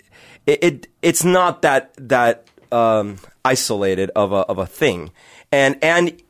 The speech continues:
and in her actions, she might not be aware of it, but there are still,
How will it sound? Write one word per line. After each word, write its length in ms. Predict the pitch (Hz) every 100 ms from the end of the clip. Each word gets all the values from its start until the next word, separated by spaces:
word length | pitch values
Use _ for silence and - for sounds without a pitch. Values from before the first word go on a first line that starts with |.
| _
and 220 | 160 175
in 220 | 175 190 175
her 180 | 175
actions, 480 | 180 220 - - 110
she 140 | - 170
might 180 | 175 170
not 140 | 139
be 80 | 113
aware 380 | 110 113 233 147
of 80 | 104
it, 240 | 98 113
but 220 | 107 95 - _ _ _ _
there 160 | 147 135
are 160 | 127
still, 460 | 120 - 160 143 -